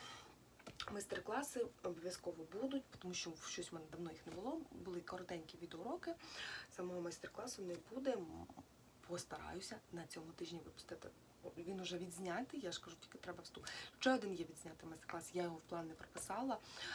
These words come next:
а, але, мабуть, я його пропишу в план уже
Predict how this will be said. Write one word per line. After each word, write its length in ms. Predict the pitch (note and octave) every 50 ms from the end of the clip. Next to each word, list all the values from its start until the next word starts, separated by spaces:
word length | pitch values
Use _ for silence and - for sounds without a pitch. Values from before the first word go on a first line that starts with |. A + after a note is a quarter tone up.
| - - - -
а, 300 | - F3+ F3 E3+ E3+ -
але, 180 | - F#3+ F#3+ F#3+
мабуть, 480 | F#3+ F#3 F3+ E3+ F3+ F3 F3 - - F3+ E3+ D#3+ D#3+ -
я 140 | F3 F3+
його 220 | F#3 F3 E3+ E3 E3+
пропишу 480 | - - F3 - - - - - F#3
в 100 | E3+ -
план 400 | - - - F3 F3 F3+ F3 E3
уже 260 | D#3+ D#3+ E3 E3+ E3+